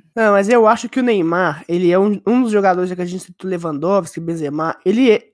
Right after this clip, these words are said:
é, pra mim, realidade nos três melhores da fifa esse ano. E se o P S G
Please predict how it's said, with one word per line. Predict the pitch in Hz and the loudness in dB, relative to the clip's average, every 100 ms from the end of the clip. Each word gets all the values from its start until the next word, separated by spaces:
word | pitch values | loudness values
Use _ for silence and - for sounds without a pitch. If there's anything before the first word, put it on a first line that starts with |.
| - | -4
é, | 185 208 320 | 2 4 4
pra | - 240 | 0 0
mim, | 233 | 2
realidade | 269 240 311 240 202 220 254 | 4 4 2 2 4 4 4
nos | 269 - | 2 0
três | - 202 | 0 0
melhores | 202 185 180 180 175 _ _ _ _ _ | 0 0 -2 -4 -8 _ _ _ _ _
da | _ 170 165 | _ -6 -6
fifa | 170 180 | -8 -10
esse | 175 - | -12 -10
ano. | 151 175 220 _ - - - - | -8 -8 -10 _ -20 -20 -20 -4
E | 220 | -2
se | - - 311 | -2 4 6
o | 330 | 6
P | 269 | 4
S | 240 233 | 2 0
G | 185 180 156 | -2 0 0